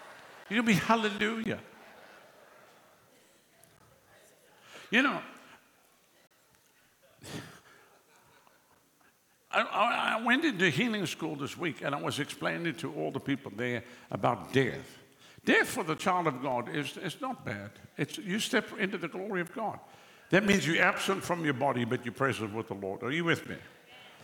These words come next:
And everyone here is gonna die at some point. Not today, <laughs> not in this service. Are you with me?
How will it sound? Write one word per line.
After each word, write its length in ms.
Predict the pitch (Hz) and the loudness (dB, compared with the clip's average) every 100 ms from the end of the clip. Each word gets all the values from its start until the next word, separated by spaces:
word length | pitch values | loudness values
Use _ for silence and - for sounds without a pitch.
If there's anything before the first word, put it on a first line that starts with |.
| - - - - | -20 -20 -20 0
And 140 | 180 226 | 2 4
everyone 580 | 214 220 202 185 165 139 | 4 6 6 6 4 6
here 280 | 147 113 123 | 4 4 0
is 160 | 139 120 | -4 -4
gonna 240 | 156 131 | -4 -2
die 320 | 110 117 110 | 0 0 0
at 100 | 110 | -2
some 220 | - 117 | -4 -4
point. 260 | 85 110 87 - | -4 -8 -8 0
Not 260 | 143 165 | 2 4
today, 480 | - 208 165 143 165 - - - | 2 6 8 8 4 -2 -6 0
<laughs> 200 | 117 - - - - 123 | 0 0 -8 -16 -6 4
not 180 | 147 | 8
in 220 | 160 156 156 | 8 8 6
this 160 | 135 | 4
service. 580 | - 370 262 - - - - - - - | 6 6 4 2 -4 -8 -12 -20 -20 2
Are 80 | 160 | 6
you 140 | 185 | 8
with 220 | 180 165 | 8 6
me? 120 | 117 | 2